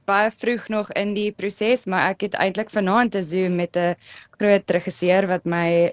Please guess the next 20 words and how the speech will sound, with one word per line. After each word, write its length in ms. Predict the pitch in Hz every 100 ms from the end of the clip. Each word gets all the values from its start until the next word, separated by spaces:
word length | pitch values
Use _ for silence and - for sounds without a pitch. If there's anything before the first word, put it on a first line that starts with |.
| -
jy 140 | 180
weet, 220 | 170 170
wat 180 | 170 175
ek 200 | 170 - -
voor 140 | 190 196
gaan 180 | 196
pitch 200 | 190 285 -
so 120 | 151
'n 40 |
bietjie 260 | 147 143 151
en 100 | 139
ons 120 | 135
gaan 140 | - 156
miskien 380 | 160 - 165 165
collaborate 600 | 180 - - 175 190 156
daarop. 300 | 139 - -
So 240 | - 160 156 - - - _
watch 320 | - 214 247 -
this 220 | 233 -
space. 580 | - 226 117 - -